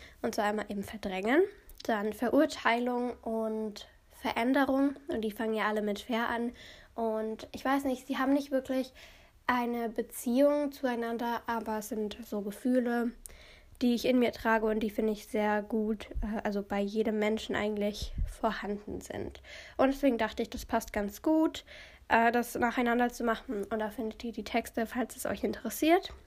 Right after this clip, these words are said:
Und ich hab eigentlich auch vor, die nochmal als Folge zu machen. Mal schauen, wann ich das mache. Ich muss nämlich immer das Gefühl haben, ich kann es gut rüberbringen. Und wenn ich das nicht kann, dann möchte ich das auch nicht machen.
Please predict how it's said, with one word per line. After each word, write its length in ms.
Und 260
ich 120
hab 140
eigentlich 280
auch 160
vor, 340
die 80
nochmal 500
als 420
Folge 520
zu 160
machen. 580
Mal 220
schauen, 360
wann 180
ich 80
das 160
mache. 360
Ich 140
muss 180
nämlich 240
immer 220
das 200
Gefühl 440
haben, 320
ich 120
kann 160
es 160
gut 160
rüberbringen. 760
Und 160
wenn 120
ich 60
das 180
nicht 220
kann, 520
dann 240
möchte 280
ich 80
das 400
auch 160
nicht 180
machen. 360